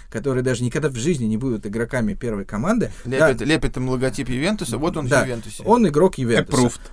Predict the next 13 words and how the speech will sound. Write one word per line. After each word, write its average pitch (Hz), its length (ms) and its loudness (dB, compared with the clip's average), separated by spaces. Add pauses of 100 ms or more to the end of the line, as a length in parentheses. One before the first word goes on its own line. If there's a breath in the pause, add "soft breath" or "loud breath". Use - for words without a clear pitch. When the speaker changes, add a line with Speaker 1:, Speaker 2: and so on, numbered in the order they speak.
Speaker 1:
Соответственно, 170 580 4
дальше 147 480 4
они 135 240 -2
едут 131 340 2
в 127 40 -2
аренду 123 320 2
в - 80 -14
Швейцарию, 131 880 -4 (320 loud breath)
э, 104 540 -2
там, 92 160 -6
в - 60 -10
серию 185 360 4
Б, 135 480 6